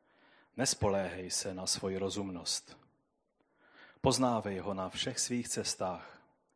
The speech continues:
a on napřímí tvé stezky. Pane, ve chvílích, jako je ta dnešní,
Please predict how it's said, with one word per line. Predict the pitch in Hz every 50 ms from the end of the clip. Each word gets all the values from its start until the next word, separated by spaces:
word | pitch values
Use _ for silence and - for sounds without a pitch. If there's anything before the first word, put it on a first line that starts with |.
| _ _ _ _ - - - _ _ _ _ _ -
a | - - -
on | 104 101 98 98 95
napřímí | 98 104 - - - 110 104 101 95 92
tvé | - - 95 87 85
stezky. | - - - - 87 - - - - 85 - - - - - - _ _ _ _ _ _ _ _ _ _ _ _ _ _ _ _ _ _ _ _ _ _ _ _ _ _ _ _ _ _ - - - - - - - _ _ _ _ _ _ _ _ _ _ _ _ _ _
Pane, | - 117 113 113 110 107 101 101 - - - - - - - - - - - - - - - - _ _ - -
ve | 110
chvílích, | - - 127 123 123 117 107 98
jako | 104 98 - - 107
je | 104 104 101 98 95 90
ta | - 101 95
dnešní, | 87 101 107 104 - - 120 113 110 110 104